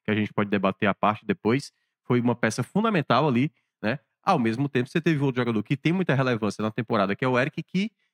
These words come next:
errou muitas jogadas de ataque. Então, nesse tipo de, de balanço em que o Ceará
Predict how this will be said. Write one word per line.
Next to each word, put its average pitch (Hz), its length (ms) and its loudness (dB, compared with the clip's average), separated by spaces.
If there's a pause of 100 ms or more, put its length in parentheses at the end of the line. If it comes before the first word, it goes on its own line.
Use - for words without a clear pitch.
errou 147 240 2
muitas 151 480 2
jogadas 107 380 0
de 107 80 0
ataque. - 360 -6 (340)
Então, 151 400 0
nesse 165 460 0
tipo 135 300 -4
de, 117 380 0 (300)
de 117 140 -6
balanço 135 520 0
em 123 60 -2
que - 100 -4
o 127 60 0
Ceará 110 460 0